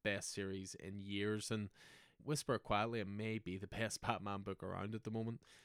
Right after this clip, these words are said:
You know, every page of each issue is intense. It's, it's a Gotham that's dirty, it's crime-ridden, it's corrupt. It's, it's more notorious and violent than any other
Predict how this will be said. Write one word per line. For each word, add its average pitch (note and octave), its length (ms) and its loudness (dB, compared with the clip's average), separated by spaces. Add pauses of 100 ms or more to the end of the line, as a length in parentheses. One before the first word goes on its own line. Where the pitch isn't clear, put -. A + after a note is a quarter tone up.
(160)
You G#2+ 60 -2
know, A2 60 4
every A#2 180 2
page B2 580 2
of G2+ 40 0
each A2 200 0
issue G#2 300 0
is G2 120 0
intense. A#2 720 0
It's, - 260 0 (320)
it's - 140 -6
a - 60 -4 (120)
Gotham A#2 440 8
that's - 240 -2 (220)
dirty, A#2 400 10
it's G#2 140 0
crime-ridden, A2+ 800 6
it's G2+ 160 -2
corrupt. G#2 760 0 (160)
It's, - 180 -6
it's F#2+ 220 -2
more C#3+ 120 10
notorious G#2 540 4
and F#2+ 200 -8
violent G2 340 2
than G2 120 -4
any G2 180 0
other G#2 280 2